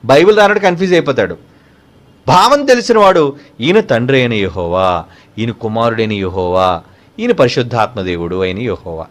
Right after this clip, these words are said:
అనొచ్చు. ఎందుకంటే ఒకే ఫ్యామిలీ కదా, ఆ తండ్రి ఇంటి పేరు అందరికీ చెల్లుతుంది. ఎందుకంటే మనం, మన ఫే-, మన పేరు అంటే చెప్పండి, మనకి పేరు, యెహోవా పేరు మనకు లేదా? పుట్టుకతోనే by birth వచ్చేసిందండి మనకి. యెహోవా పేరు మనకెందుకు లేదు? ఆయన ఇంటోళ్ళు మనం.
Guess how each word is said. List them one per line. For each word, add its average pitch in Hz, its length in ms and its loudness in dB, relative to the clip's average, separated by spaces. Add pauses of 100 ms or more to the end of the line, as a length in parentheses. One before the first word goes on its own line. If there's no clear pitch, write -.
(280)
అనొచ్చు. 208 340 0
ఎందుకంటే 233 360 0 (160)
ఒకే 262 300 2
ఫ్యామిలీ 262 360 2
కదా, 127 440 2 (400)
ఆ 135 60 2
తండ్రి 175 340 2
ఇంటి 262 120 0
పేరు 277 160 4
అందరికీ 254 280 0 (100)
చెల్లుతుంది. 233 520 0 (260)
ఎందుకంటే 151 240 -2
మనం, 160 400 0 (680)
మన 156 160 2
ఫే-, 175 240 0
మన 151 120 2
పేరు 139 180 2
అంటే 120 120 -2
చెప్పండి, 110 200 0
మనకి 139 180 0
పేరు, - 340 -6
యెహోవా - 840 -4
పేరు 107 200 0
మనకు 98 220 -4
లేదా? 98 300 0 (400)
పుట్టుకతోనే 147 520 2
by 131 220 4
birth 143 300 2
వచ్చేసిందండి 107 540 -6
మనకి. 87 440 -10 (460)
యెహోవా 135 240 4
పేరు 175 220 2
మనకెందుకు 170 440 0
లేదు? 170 160 2
ఆయన 131 220 2
ఇంటోళ్ళు 175 360 4
మనం. 101 280 0